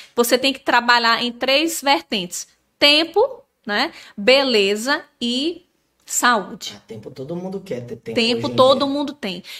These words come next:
Speaker 1: Então, se você, se você consegue transformar o seu produto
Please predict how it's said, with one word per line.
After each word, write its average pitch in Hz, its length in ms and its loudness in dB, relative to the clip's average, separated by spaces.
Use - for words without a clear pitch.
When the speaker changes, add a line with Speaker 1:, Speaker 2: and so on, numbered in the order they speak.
Speaker 1:
Então, 269 240 2
se 277 140 -4
você, 277 340 -2
se - 180 -4
você 277 340 0
consegue 254 580 0
transformar 285 640 2
o 226 100 0
seu 339 380 2
produto 240 640 0